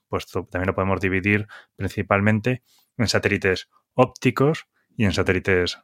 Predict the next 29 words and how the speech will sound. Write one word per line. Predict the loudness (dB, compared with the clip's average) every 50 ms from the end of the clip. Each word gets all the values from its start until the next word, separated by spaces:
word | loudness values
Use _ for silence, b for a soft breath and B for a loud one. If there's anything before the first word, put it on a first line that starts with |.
| _ -10
radar. | -6 -2 0 0 0 0 -4 -8 -12 -18 _ _ B B B B B B B
Que | -2 0 0
cuando | 2 2 2 2
hablamos | 2 2 2 2 2 2 2
de | 2 2 2
ópticos | 2 2 -2 -2 -2 -2
no | -2 0 0
nos | 0 0
referimos | 0 -2 -4 -4 -6 -6 -6 -6 -6 -4
solamente | -4 -2 -2 -2 -2 0
al | 0 0 0 0
visible, | -2 -2 0 2 2 2 0 -4 -6 -8
es | -8 -6
el | -6 -4 -6
espectro | -8 -6 -2 -2 -2 -2 0 0 0 0 0
un | -2 -4 -4
poco | -4 -4 -4 -2
más | 0 0 0 2 2
amplio, | 0 0 0 0 0 2 2 2 0 -2 -6
mm, | -8 -6 -6 -6 -8 -8
mediríamos | -8 -8 -6 -6 -6 -4 -4 -4 -6 -8 -8
también | -8 -6 -2 0 0 0 -2 -2 b b b b b b
infrarrojo | -2 -2 -2 -2 -2 -2 -2 2 2 2 2 2 -2 -6 -6 -8 _ _ _ _ _
y | -4 -2 0
ultravioleta, | 0 0 0 0 2 2 4 4 2 2 0 0 -4 -4 _ B B B B B B B B B B B B B
y | 2 4 6 6 6
el | 6 6 6 6 6 6 4 4 2 2 0 0 -2 -2 -2 0
radar, | 2 4 4 4 4 2 2 0 -2 _ _ _ -12
bueno, | -10 -10 -10 -10